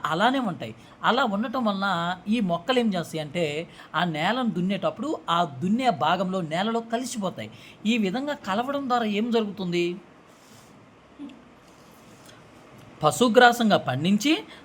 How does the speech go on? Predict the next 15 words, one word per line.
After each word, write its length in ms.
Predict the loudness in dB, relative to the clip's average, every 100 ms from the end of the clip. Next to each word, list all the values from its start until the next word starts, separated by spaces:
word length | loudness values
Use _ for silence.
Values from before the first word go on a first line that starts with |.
| 0
తర్వాత 420 | 4 6 8 4 4
కాలంలో 680 | 4 4 4 4 4 4 0 -4
ఏం 240 | 0 2 2
చేస్తారంటే 840 | 0 -2 -4 -4 -2 0 0 -4 -10 -18 -12 -4
గోధుమలు 480 | 0 2 4 2 2
పండించేవారు. 1080 | 4 2 2 -2 -2 0 0 0 -4 -6 -8 -12 -6 0
ఈ 180 | 2
విధంగా 400 | 2 0 -2 0
ఎందుకు 380 | 2 2 2 0
చేస్తున్నారు 720 | 2 0 0 -2 0 0 0 -4
అనంటే 520 | -6 -4 0 0 0 -6 -16 -4
లెగ్యూమినస్ 840 | -2 0 0 0 0 -2 -4 -6 -10 -6 -2
సంబంధించిన 500 | 0 0 -2 -4 -6
మొక్కల్లో 400 | -4 -2 2 2
ఏముంటుంది? 600 | 2 2 2 2 2